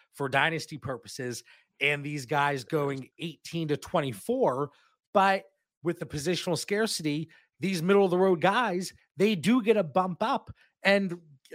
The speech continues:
for the most part, give me the cheapest one available, uh, that's still within that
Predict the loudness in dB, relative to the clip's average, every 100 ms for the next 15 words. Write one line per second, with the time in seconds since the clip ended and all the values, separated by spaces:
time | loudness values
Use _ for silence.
0 | -16 -2 0 2 0 0 0 0 -2 -4
1 | -2 -2 -4 -4 -4 -2 0 2 2 2
2 | 2 2 0 -6 _ _ _ -2 2 4
3 | 2 0 -2 _ _ _ -6 2 2 2
4 | -8 -2 2 2 4 2 2 0 0 0